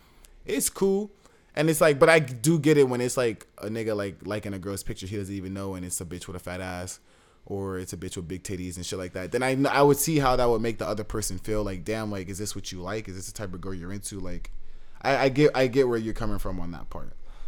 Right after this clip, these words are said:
but I don't think you should automatically fucking,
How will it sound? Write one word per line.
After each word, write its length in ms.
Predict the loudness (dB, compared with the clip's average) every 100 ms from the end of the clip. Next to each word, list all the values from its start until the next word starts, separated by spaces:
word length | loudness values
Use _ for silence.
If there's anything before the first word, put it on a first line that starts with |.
| -2
but 100 | 2
I 160 | 6 6
don't 200 | 6 2
think 160 | -2
you 60 | -2
should 160 | -4 -2
automatically 1080 | 0 0 -2 -4 -6 -6 -8 -6 -8 -10
fucking, 800 | -10 -8 -8 -8 -10 -10 -12 -14